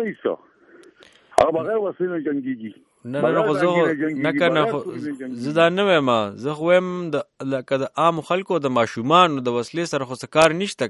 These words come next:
Speaker 2: کنه. لکه هغه اوس سکول ته ځي، کتاب او
Speaker 1: نو
Speaker 2: قلم سره
Speaker 1: خبره
Speaker 2: کار
Speaker 1: دا
Speaker 2: دی.
Speaker 1: کنه، ګوره جي، دا
Speaker 2: خبره دا ده،
Speaker 1: لکه تا
Speaker 2: لکه
Speaker 1: ته خو ما وویل چې موږ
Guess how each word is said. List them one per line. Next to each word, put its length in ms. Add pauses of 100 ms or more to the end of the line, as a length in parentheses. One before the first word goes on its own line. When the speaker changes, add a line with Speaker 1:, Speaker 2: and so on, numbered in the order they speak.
Speaker 2:
کنه. 160 (540)
لکه 240
هغه 180
اوس 140
سکول 260
ته 40 (100)
ځي، 200
کتاب 380
او 60
Speaker 1:
نو 100
Speaker 2:
قلم 220 (100)
سره 160
Speaker 1:
خبره 100
Speaker 2:
کار 240
Speaker 1:
دا 40
Speaker 2:
دی. 120
Speaker 1:
کنه، 240
ګوره 300
جي، 100 (240)
دا 80
Speaker 2:
خبره 340
دا 140
ده، 240
Speaker 1:
لکه 480
تا 80
Speaker 2:
لکه 100
Speaker 1:
ته 220
خو 100
ما 80
وویل 300
چې 120
موږ 120